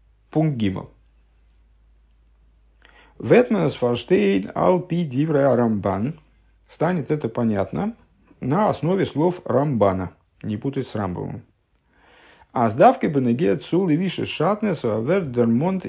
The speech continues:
ин хахамейну. Что исключительно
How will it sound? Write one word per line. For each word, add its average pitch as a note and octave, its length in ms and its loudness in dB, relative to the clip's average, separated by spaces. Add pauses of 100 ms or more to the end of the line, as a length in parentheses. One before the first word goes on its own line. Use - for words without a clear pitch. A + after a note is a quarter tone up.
(100)
ин F3+ 380 -2
хахамейну. C3+ 720 -2 (1080)
Что - 680 4
исключительно C3 960 -2